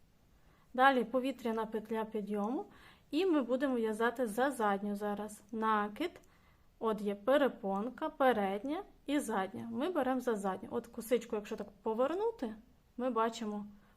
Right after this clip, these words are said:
повністю косичку, і ми беремо за ось цю задню. І так за задню напівстовпчиками ми будемо в'язати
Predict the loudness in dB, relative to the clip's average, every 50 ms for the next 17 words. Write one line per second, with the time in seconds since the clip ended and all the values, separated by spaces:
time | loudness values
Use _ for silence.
0 | -8 _ -2 0 0 0 -2 -2 -4 -6 -8 -10 -8 -10 -8 -4 -4 -2 -2 -4
1 | -6 -12 -14 -14 -14 -16 -20 -20 -16 -8 -4 -2 -2 0 0 0 0 0 0 -2
2 | -2 -2 0 0 0 -2 -4 -6 -6 -6 -4 -2 0 0 0 0 -2 -6 -10 -12
3 | -14 -18 -20 -20 _ _ _ _ _ _ _ _ -20 _ _ _ -20 -20 -20 _
4 | _ _ _ _ _ _ _ _ _ -20 -20 -20 -20 -20 -20 -20 -20 -20 -20 -20
5 | -20 -20 -20 -20 -20 -20 _ -20 -20 -20 -20 _ _ -20 -20 -20 -20 -20 _ _
6 | -20 -20 -20 _ _ -20 _ -20 -20 -20 -20 -20 -20 -20 -20 -20 _ _ -20 -10
7 | _ 0 0 2 4 4 4 4 4 2 0 -2 -2 0 2 2 4 4 4 2
8 | 0 -2 -2 -4 -2 -2 -2 -2 -4 -2 0 2 2 2 0 -6 -8 -6 -2 -2
9 | 0 0 0 0 0 0 0 0 0 0 0 -2 -2 -2 -2 -2 -2 -2 -2 -2
10 | -2 -2 -2 -6 -8